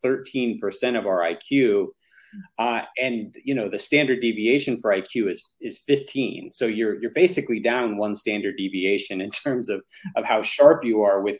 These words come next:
with respect to thinking about markets at the very moment when you need it most. So, you know, what do we do about this? Well, one thing that I tell folks is to,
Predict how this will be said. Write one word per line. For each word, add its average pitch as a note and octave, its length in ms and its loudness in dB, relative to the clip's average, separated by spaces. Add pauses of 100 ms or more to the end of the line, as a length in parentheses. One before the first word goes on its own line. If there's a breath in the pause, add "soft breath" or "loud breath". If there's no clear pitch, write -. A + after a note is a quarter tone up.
with G#2+ 160 -8
respect A2 380 -2
to G#2+ 180 -8
thinking G#2+ 300 -6
about F2+ 280 -2
markets B2+ 640 2 (480 soft breath)
at B2 140 0
the A#2 220 -2
very C3 500 2
moment A2 600 0
when G#2 140 -2
you G2 140 -4
need G2 300 -4
it E2+ 140 -6 (100)
most. F#2+ 640 -6 (380)
So, A#2 680 2
you B2+ 80 -2
know, G#2 120 0
what A2+ 220 4
do G#3 80 12
we F#3 160 4
do A#2 300 0
about E2 340 -6
this? - 420 -16
Well, A2+ 380 2 (640 soft breath)
one D3 380 4
thing A#2 300 -2
that G#2 100 -2
I G2 80 2
tell - 280 0
folks - 360 -4
is G#2 200 -4
to, G2 280 -4